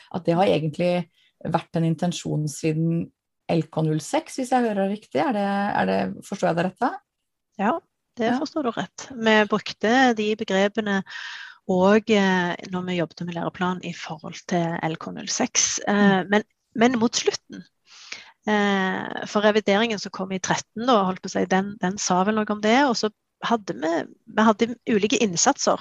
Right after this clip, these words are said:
Speaker 2: og blant annet da ungdomstrinn i utvikling som, som, eh, som gjorde at vi, det, det var en sånn inngang vi så var nyttig. Så, ehm, der er, der er noe rundt de tverrfaglige temaene som vi av og til sier til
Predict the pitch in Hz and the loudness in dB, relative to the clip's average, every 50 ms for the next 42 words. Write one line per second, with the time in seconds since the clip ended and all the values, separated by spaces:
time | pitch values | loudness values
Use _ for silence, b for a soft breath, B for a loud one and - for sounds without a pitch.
0 | - - - 214 - - 214 214 202 - 185 175 185 202 - - 185 180 - 180 | -4 -6 -6 -4 0 2 2 2 2 2 2 2 0 -2 -6 -6 -6 -6 -6 -6
1 | 165 185 190 - - - 196 185 180 - - 233 - - 226 220 214 - - 196 | -8 -8 -10 -8 -8 -10 -8 -8 -10 -8 -8 -8 -4 -2 -4 -4 -4 -4 -4 -6
2 | 190 B B B B B B B B B B B B B B B - - - - | -6 B B B B B B B B B B B B B B B 0 2 2 4
3 | - 202 185 180 190 190 196 196 190 185 185 180 180 190 196 185 - 202 190 175 | 4 4 2 2 0 -2 0 2 4 4 4 4 2 0 -2 -2 -4 -4 -4 -4
4 | 165 165 180 185 185 - - 180 175 175 170 165 165 170 175 - - - - _ | -6 -4 -2 -2 -4 -4 -4 -4 -2 -2 0 -2 -2 -2 -4 -4 -6 -8 -4 _
5 | 185 185 - - - 190 196 196 190 175 180 190 196 - 190 175 - - 185 170 | 2 2 4 4 6 6 6 6 6 4 4 2 2 0 -4 -6 -6 -6 -6 -6
6 | 160 165 165 165 170 196 208 208 190 175 175 - - - 165 165 175 180 175 - | -8 -8 -6 -4 -2 -2 -2 -4 -6 -6 -6 -6 -4 -4 -4 -4 -4 -4 -6 -8
7 | - 175 170 170 170 180 185 170 - - _ - - - - - - - _ _ | -8 -6 -6 -6 -6 -8 -8 -10 -12 -10 _ -12 -12 -12 -14 -18 -20 -20 _ _
8 | B B B B B B B B B B B B B _ - - - - - 208 | B B B B B B B B B B B B B _ -8 -6 -4 -2 0 2
9 | 208 214 214 - - - _ - - - 208 196 196 190 185 180 180 196 - - | 4 4 4 2 0 -6 _ -12 -6 -4 -2 -2 -2 -4 -6 -8 -10 -12 -14 -16
10 | _ _ _ _ _ _ - 226 226 220 208 220 233 240 247 208 - _ - 202 | _ _ _ _ _ _ 2 4 6 8 8 8 8 8 6 4 0 _ -4 0
11 | - - 202 214 220 233 240 214 185 185 208 208 190 190 196 233 247 - - 214 | 2 4 4 6 6 4 4 2 0 0 -2 -4 -4 -4 -6 -8 -6 -2 -2 -2
12 | - - 196 180 - - 196 226 233 226 208 202 - - 220 240 247 226 208 196 | 0 0 -4 -2 2 2 2 2 2 0 -2 -2 2 2 4 4 4 4 2 2
13 | 190 190 190 190 185 - - - - 202 202 220 - 214 202 - - 175 175 175 | -4 -4 -6 -6 -4 -4 0 4 6 6 6 6 4 2 2 2 0 0 -2 -2
14 | 180 208 - - 202 190 185 185 | -4 -6 -2 0 2 2 2 0